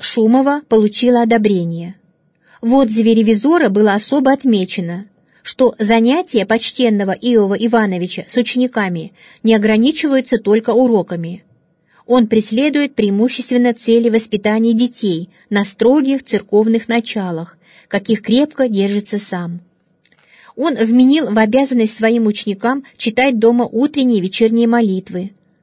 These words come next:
акафисты и канон ангелу-хранителю. Даже в праздники и воскресные дни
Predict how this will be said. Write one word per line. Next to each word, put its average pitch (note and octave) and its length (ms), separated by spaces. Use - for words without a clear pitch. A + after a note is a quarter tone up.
акафисты A#3+ 840
и A3+ 120
канон A3 480
ангелу-хранителю. G3+ 1120
Даже A3+ 300
в - 80
праздники A#3 640
и F3+ 180
воскресные A3 720
дни A#3+ 340